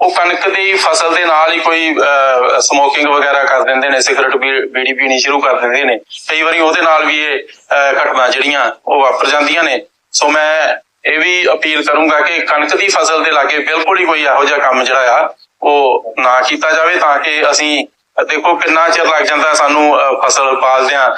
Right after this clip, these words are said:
ਕਿੰਨਾ ਉਹਦੇ ਤੇ ਖਰਚ, ਖਰਚਾ ਹੁੰਦਾ ਹੈ, ਔਰ ਜੇ ਇੱਕ ਸਾਡੀ ਛੋਟੀ ਜਿਹੀ ਅਣਗਹਿਲੀ ਕਾਰਨ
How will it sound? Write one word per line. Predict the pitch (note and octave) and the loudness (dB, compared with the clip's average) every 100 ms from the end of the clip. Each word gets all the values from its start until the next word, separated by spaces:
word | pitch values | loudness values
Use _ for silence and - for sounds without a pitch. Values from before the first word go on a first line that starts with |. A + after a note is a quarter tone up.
| - - | -6 -6
ਕਿੰਨਾ | C#3+ D3 | -2 2
ਉਹਦੇ | D3+ D#3 | 2 2
ਤੇ | D#3 C#3 | 0 -2
ਖਰਚ, | C3 - C#3 | -2 -2 -2
ਖਰਚਾ | C3+ D#3 D3 | -2 0 2
ਹੁੰਦਾ | C#3+ B2+ A#2 | 2 2 0
ਹੈ, | - - - | -2 -8 -2
ਔਰ | C#3 C3+ | 0 0
ਜੇ | C#3+ D3 D3 C#3 - - D#3 | -2 -2 -4 -4 -8 -10 -6
ਇੱਕ | D3 D#3+ D3+ C#3+ | -4 -2 0 2
ਸਾਡੀ | C3+ C#3 C#3 C#3+ | 0 0 0 -2
ਛੋਟੀ | D3+ D3+ D#3+ D#3 | 0 0 0 -2
ਜਿਹੀ | D#3+ D#3 | -2 0
ਅਣਗਹਿਲੀ | C#3 C#3+ C3 C#3+ F#3 | 0 0 -2 -2 -2
ਕਾਰਨ | F#3 C#3 B2+ B2+ | 0 0 2 0